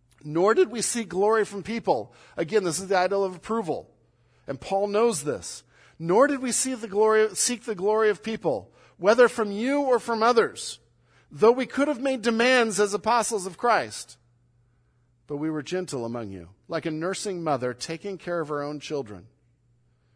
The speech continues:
So being affectionately desirous of you, we were ready to share with you not only the gospel of God, but also our own selves, because you had become very dear to us." And so we see there that seeking,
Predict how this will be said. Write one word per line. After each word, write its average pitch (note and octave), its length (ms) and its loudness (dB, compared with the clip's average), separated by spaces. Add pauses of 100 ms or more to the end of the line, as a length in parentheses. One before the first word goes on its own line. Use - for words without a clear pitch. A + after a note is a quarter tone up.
(440)
So E3+ 220 -4
being F3+ 240 0
affectionately G#3 760 -4
desirous F3 640 0
of C#3 160 -4
you, C#3 340 -2 (400)
we D#3+ 120 0
were E3+ 160 2
ready G#3 400 0
to G#3 100 -2
share G#3+ 360 0
with G3+ 180 0
you E3+ 160 0
not G3 380 0
only A3 260 -2
the G3 100 0
gospel G3 480 -2
of E3+ 120 -2
God, F3 400 4
but E3+ 100 2
also G3+ 340 0
our F3+ 200 4
own F#3+ 260 -2
selves, D#3 640 -2 (380)
because F3 500 -2
you F3+ 100 -4
had E3+ 120 -4
become D#3+ 320 -6
very D3+ 240 -2
dear C#3+ 260 -6
to - 220 -14
us." - 420 -18 (2000)
And C3 100 -14
so D3 120 -8
we C#3+ 120 -4
see E3+ 380 -6
there C3+ 260 -2
that A#2+ 220 -10
seeking, D3+ 640 -8